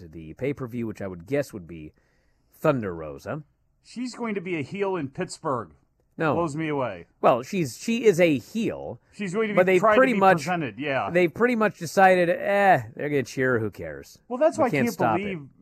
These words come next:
Speaker 2: they're, they're doing that match with, I mean, Red Velvet's, uh, to me, looks like one of their, their baby faces on the come up in the women's division, you know, gonna be one of their signature people. To me, it just blows me away. I get it. She can be bitchy Britt Baker, but she can still, I mean, to me,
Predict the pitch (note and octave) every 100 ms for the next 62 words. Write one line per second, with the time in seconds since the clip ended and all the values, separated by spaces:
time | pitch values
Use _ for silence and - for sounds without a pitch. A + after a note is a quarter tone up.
0 | _ A#2 E3+ D#3 E3 C#3+ F3+ F#3 F3 D#3+
1 | D#3 E3 F3+ - D3+ C#3 D3 D#3 C3+ F3+
2 | F3 G3 A#3 G3+ C#3+ - E3 C#3+ D#3+ E3+
3 | F3+ G#3+ D#3 D#3 D#3+ C#3 D#3 D3+ C#3 C3
4 | A2 C#3 B2+ G#2 D3+ D3 D#3 E3+ D#3+ C#3+
5 | C3+ D3+ C#3 B2 - G3 F3 D3 C3 B2+
6 | C#3+ F3+ D#3 B2 B2+ B2+ A2 A#2+ B2 C3
7 | C3 C#3 C#3 C3+ C#3+ C3+ B2+ - E3 C#3+
8 | C3+ C#3 - C#3+ E3+ A#2+ G#2 - _ _
9 | _ - F#3+ F3+ F#3+ D#3 D3 A#2+ D3+ D#3
10 | C3+ C#3 C3+ C3 C3+ A#2 C3 F#2+ C3+ C#3
11 | B2+ - F3 F3+ C#3+ C#3+ E3+ E3+ C3 _
12 | _ _ _ D#3 E3 E3 D3+ C3+ D#3+ -
13 | C#3+ E3+ D3 B2 B2 C3+ - D#3+ D#3+ B2+
14 | - F3 F#3 E3+ E3+ E3 F3 F3+ F#3+ G3
15 | G3